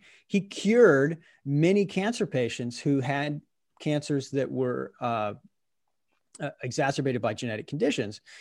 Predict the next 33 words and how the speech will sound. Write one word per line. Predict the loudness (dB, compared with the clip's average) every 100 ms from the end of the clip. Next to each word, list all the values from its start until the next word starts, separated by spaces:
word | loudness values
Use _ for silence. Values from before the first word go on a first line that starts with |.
| -20 -20 _ -2
And | 2 4 4 2 -4 _ _ _ _ _ _ -4
what | 6 6
he, | 6 -2 -2
what | 2 6
he | 6
did | 8 8 8
at | 4
the | -2
time | -6 -2 0 0 -2
was | 0 0 0 -2 -10 -16 _ _ _ _ _
an | -6 -2
innovation. | -2 -2 -2 -2 -4 -16 -20 _ _ _
It | 0 2
had | 6
never | 6 8 8
been | 6 4
done. | 4 4 2 -2 -18 _ _ _ _ 2
He | 4
was | 6
a | 8
medical | 8 8 6 4
innovator, | 6 4 4 -2 -10 -16 _ -4
right? | -2 -2 -4 -12 -20 2
But | 6
instead | 6 4 6 6
of | 6
being | 6 6 4
a |
hero, | 4 8 10 10 4 0 -4 -12 _ _ _ _ _ _ _ _ _ _ _ _ _ -4
the |
Texas | 4 4 4 6
Medical | 6 8
Board | 6 6 6 4 2